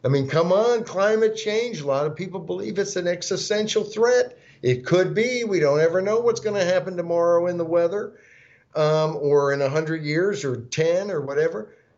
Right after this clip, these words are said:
So would we, if Hitler and the Nazis controlled Europe, should we kind of realize, "Hey, we gotta deal with them.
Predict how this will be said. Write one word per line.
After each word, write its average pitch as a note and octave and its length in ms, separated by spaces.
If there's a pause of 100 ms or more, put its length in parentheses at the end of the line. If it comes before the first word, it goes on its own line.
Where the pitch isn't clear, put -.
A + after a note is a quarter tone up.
(120)
So E3 540
would D#3 340
we, A#3+ 280 (120)
if C3+ 200
Hitler A3 760 (440)
and B2+ 200
the A#2 60
Nazis E3 640
controlled C#3 680
Europe, A2+ 540 (1040)
should G3 440
we F3+ 220
kind D3+ 380
of D3 120
realize, C#3 440
"Hey, B2 420
we C3 120
gotta D#3+ 280
deal G3+ 260
with G#3+ 180
them. G2+ 160